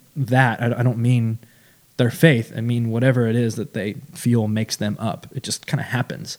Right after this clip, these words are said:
Like you were mentioning, my Ohio State, my Cleveland Indians, my Kentucky. That's not something that I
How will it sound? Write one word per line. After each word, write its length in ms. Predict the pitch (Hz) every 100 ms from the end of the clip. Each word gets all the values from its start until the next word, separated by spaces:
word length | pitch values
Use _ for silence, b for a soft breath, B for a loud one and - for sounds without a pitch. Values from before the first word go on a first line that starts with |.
| b b b -
Like 160 | 113
you 60 | 117
were 80 | 113
mentioning, 400 | 120 120 113 110
my 180 | 113
Ohio 280 | 113 110 120
State, 340 | 110 127 117 110
my 100 | 101
Cleveland 340 | - 123 117
Indians, 440 | 117 117 104 107
my 140 | 113 110
Kentucky. 520 | 127 120 131 110 101 B B B B B B B
That's 160 | 151 220
not 200 | 269 214
something 400 | 214 226 202 180
that 120 | 160
I 340 | 156 151 143